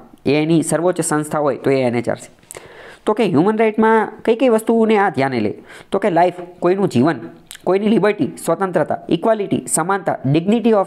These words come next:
the individual. Dignity એટલે કે મહાનતા અથવા તો જે તે વ્યક્તિ જે છે એ ગૌરવપૂર્ણ જીવન જીવી શકતો હોવો જોઈએ. કારણ કોઈને તિરસ્કાર ન કરવામાં આવતો હોય, તિરસ્કારકૃત વર્તન ન કરવામાં આવતું હોય, એવું બધું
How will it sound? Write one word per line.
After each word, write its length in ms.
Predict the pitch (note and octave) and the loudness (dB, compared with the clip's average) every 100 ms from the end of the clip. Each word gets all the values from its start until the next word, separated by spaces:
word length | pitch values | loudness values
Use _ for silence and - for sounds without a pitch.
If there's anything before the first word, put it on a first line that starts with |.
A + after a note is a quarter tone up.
| - | 2
the 160 | G3 F3+ | 0 2
individual. 400 | F#3+ E3 G#2+ G#2+ - - - - | 2 2 2 0 -4 -16 -10 -2
Dignity 320 | F3 G#3 A3 | 0 0 2
એટલે 180 | A3 A3 | 2 2
કે 100 | A3 A3 - - - - C#3 | 2 0 0 -8 -8 -8 0
મહાનતા 480 | B2+ C#3+ F#3 F#3+ D3+ | 0 2 -2 -2 -4
અથવા 380 | - D#3+ G#3 | -2 -2 -2
તો 120 | G3+ G3+ | 0 0
જે 140 | D#3+ | 2
તે 120 | G#3+ | 2
વ્યક્તિ 280 | F#3+ F#3+ G#3+ | 2 2 2
જે 120 | G3+ | 2
છે 120 | G3+ | 2
એ 100 | G3 | 2
ગૌરવપૂર્ણ 560 | E3 F3 A3+ A#3+ G#3 C3 - - - - - - - - | 2 2 2 0 0 0 -6 -18 -20 -20 -20 -20 -10 0
જીવન 260 | D#3 A3 | 2 2
જીવી 200 | G3 G#3 | 0 0
શકતો 240 | A3 G3+ G3 | 0 0 0
હોવો 260 | D3 B2+ | 2 0
જોઈએ. 120 | G2+ - | -2 -4
કારણ 300 | D#3 E3+ E3 | -4 -4 -2
કોઈને 400 | F#3 G3+ G3+ E3+ | -2 0 0 0
તિરસ્કાર 600 | - F#3+ A3 A3 G#3 F#3 | 0 0 2 0 0 2
ન 160 | F#3+ | 2
કરવામાં 360 | F#3+ F#3+ F#3+ F#3 | 2 2 2 0
આવતો 180 | F3 F3 | 2 2
હોય, 100 | E3 | 2
તિરસ્કારકૃત 960 | F3 F#3+ F#3 F#3 F#3 - - E3+ F3 | 2 2 2 2 2 0 0 0 2
વર્તન 340 | F3+ D3+ - E3+ | 2 2 0 2
ન 160 | E3+ | 2
કરવામાં 320 | E3 D#3+ D#3 D3+ | 2 0 2 2
આવતું 180 | D#3 | 2
હોય, 80 | D#3 | 4
એવું 140 | G3+ E3 | 4 4
બધું 280 | E3 - | 2 2